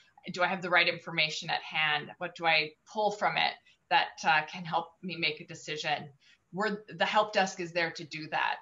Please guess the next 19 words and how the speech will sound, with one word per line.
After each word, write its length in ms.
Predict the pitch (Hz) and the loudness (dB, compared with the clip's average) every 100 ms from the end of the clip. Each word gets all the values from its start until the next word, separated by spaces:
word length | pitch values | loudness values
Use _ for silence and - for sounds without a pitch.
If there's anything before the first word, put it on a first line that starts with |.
| - | -12
So 340 | - - 170 | -10 -2 2
I, 180 | 156 156 - 147 - | 2 2 0 -10 -8
it's, 400 | 170 - - - 151 | -10 -10 -12 -12 -12
it's, 500 | 165 160 - - - _ _ | -12 -12 -10 -10 -12 _ _
it 100 | - | -8
helps 380 | - 202 202 - - | 0 0 0 -10 0
plug 240 | 208 196 | 2 2
into 300 | 196 196 196 | 2 0 -4
sort 260 | 175 175 170 | -4 -4 -2
of 80 | 160 | -2
expertise 720 | - - - 170 175 170 - | -4 -6 -10 -6 -4 -4 -6
that 160 | - | -6
might 160 | 175 143 | -6 -4
not 180 | 156 156 | -2 0
otherwise 500 | 156 165 151 151 - | -2 -2 0 -2 -4
be 180 | 160 - | -10 -6
in-house, 800 | 160 160 165 156 156 - - - _ - - _ | -6 -4 0 0 0 -8 -8 -10 _ -20 -20 _
uh, 220 | 156 147 139 - | -4 -2 0 0
at, 420 | 156 135 - - | 0 -2 -6 -12